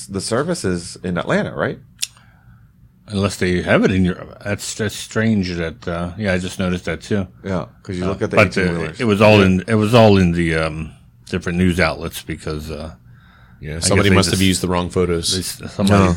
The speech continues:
Speaker 1: No.
Speaker 2: <laughs> got a ride in one, and they made a story of it. That,
Speaker 1: Ah.
Speaker 2: um,
Speaker 3: Yeah.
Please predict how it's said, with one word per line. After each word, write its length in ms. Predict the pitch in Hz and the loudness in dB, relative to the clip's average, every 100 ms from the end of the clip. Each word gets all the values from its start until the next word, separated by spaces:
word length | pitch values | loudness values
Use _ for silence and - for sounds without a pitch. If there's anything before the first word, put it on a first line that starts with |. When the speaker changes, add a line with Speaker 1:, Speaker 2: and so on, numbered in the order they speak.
| - | -2
Speaker 1:
No. 60 | 131 | 0
Speaker 2:
<laughs> 40 | |
got 160 | 113 98 | 2 4
a 20 | |
ride 320 | 95 98 92 | 6 6 6
in 160 | 87 82 | 4 0
one, 300 | 82 82 82 | 0 0 -2
and 100 | 78 | -4
they 60 | 80 | -6
made 200 | 80 78 | -6 -8
a 40 | |
story 380 | - 87 80 80 | -8 -6 -6 -6
of 160 | 78 78 | -8 -8
it. 60 | |
That, 40 | 80 | -6
Speaker 1:
Ah. 440 | 80 82 80 80 | -4 -4 -6 -8
Speaker 2:
um, 240 | 76 78 - - | -10 -12 -14 -16
Speaker 3:
Yeah. 200 | - | -14